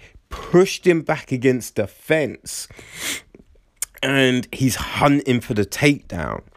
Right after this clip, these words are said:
Sandhagen, um, sorry, he, well, Sandhagen kind of shifted the position,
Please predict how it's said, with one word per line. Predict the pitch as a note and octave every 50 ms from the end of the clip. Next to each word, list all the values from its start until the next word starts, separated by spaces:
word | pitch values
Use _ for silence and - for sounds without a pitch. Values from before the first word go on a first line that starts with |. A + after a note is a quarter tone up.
| _ _ _ _ _ _ - - - - - -
Sandhagen, | - - - - F3+ F3+ G3 F#3+ F3+ D3+ C#3+ E3 D3+ D3 C3+ A#2 - C3+ B2+ B2 B2+ B2 A#2 - - _ _ _ _ -
um, | A#2+ A#2+ A#2+ A#2+ A#2 A#2 A#2 A#2 - - _ _ - - - -
sorry, | F3 D3 C3 - - -
he, | - C#3 - D#3+ D#3+ - _ -
well, | D3+ D#3+ E3 D#3
Sandhagen | D3 - - G3+ G3 G3 F#3+ G3 F#3 E3+ F#3+ E3+ D#3
kind | - - F#3 E3 D3+ D3+ C3+ C#3+
of | D3 C#3 C3+ - - - - - - -
shifted | - - - - - C#3 D#3+ E3+ - - - F#3+ F3+ C#3+ -
the | D#3
position, | - - - - B2+ A#2 G#2 G2+ G#2+ C#3 D3+ - - - - G2+ - - G2